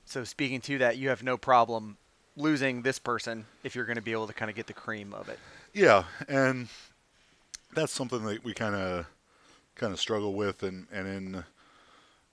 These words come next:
Speaker 2: you know, whatever level of strategy I have of content creation and social media and stuff, something I try and stay mindful of is, is to try and use the different mediums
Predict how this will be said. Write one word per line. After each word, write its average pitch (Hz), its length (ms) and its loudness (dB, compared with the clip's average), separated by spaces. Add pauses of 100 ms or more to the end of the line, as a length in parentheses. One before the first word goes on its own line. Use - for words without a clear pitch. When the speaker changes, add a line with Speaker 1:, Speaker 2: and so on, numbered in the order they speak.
(160)
Speaker 2:
you 92 80 -10
know, 80 240 -10 (420)
whatever 92 480 -2 (320)
level 92 300 -2
of 85 120 -6
strategy 92 520 0
I 87 120 0
have 90 320 -2
of 80 420 -14
content 95 400 -6
creation 90 460 -6
and 82 140 -12
social 92 280 -8
media 87 220 -6
and 85 100 -10
stuff, - 320 -8 (1500)
something 120 220 -4
I 95 100 0
try 104 160 2
and 95 120 -4
stay 104 140 -2
mindful 90 460 -4
of 87 120 -4
is, 82 300 -8 (140)
is 92 140 -8
to 90 80 -10
try 107 240 -4
and 98 120 -6
use 101 340 -6
the 101 100 -8
different 107 340 -8
mediums 98 840 -6